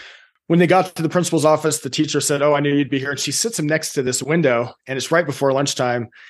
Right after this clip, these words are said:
And as the kids come out for lunch, they start waving to him through the window. So he's getting a lot of attention for being kind of the bad kid. And so the, the counselor said, "You know, this is pretty particular behavior. This boy is getting a lot of attention for doing what's wrong and almost zero attention for doing what's right.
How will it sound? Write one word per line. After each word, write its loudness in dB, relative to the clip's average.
And 2
as 0
the -2
kids 0
come 0
out 0
for -4
lunch, -2
they 2
start 0
waving 2
to -4
him -6
through -4
the 0
window. 0
So -2
he's -2
getting 2
a 0
lot 2
of -2
attention -4
for -6
being -2
kind 0
of 0
the -2
bad 0
kid. -4
And 0
so 4
the, 0
the -2
counselor -2
said, 0
"You 0
know, 2
this 0
is -6
pretty -2
particular -4
behavior. 0
This -2
boy 2
is 0
getting 0
a 0
lot 2
of 0
attention -6
for -4
doing 2
what's -2
wrong 0
and -4
almost 2
zero 4
attention -4
for -4
doing 0
what's -4
right. -2